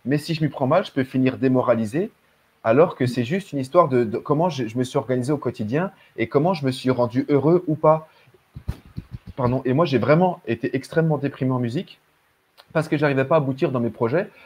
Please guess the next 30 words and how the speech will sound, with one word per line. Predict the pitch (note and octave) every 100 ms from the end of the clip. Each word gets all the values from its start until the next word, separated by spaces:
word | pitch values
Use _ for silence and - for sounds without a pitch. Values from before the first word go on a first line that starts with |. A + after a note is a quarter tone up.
| - -
alors | C3 D#3+
qu'au | C3
conservatoire, | A2+ B2 B2+ A2 A2 D#3
quand | D#3
j'étais | C3+ A2
petit, | F#2 - G3
parce | - _
que | -
j'ai | G#2+
fait | B2
un | B2+
peu | D3+
de |
conservatoire | D3 C3 B2+ B2 C#3+ C#3 -
quelques | A2+ - A2+
années | A#2 B2+
quand | G#2+
j'étais | G#2+ G#2
petit, | - C3+ B2
j'ai | G#2+
fait | G2+
du | G2
violoncelle | G2+ G#2 D#3+ E3+
quand | A2+
j'avais, | G#2 G2 G2+ _ _ G#2+
à |
partir | - G#2 A2
de | G2+
sept | G#2 -
ans, | -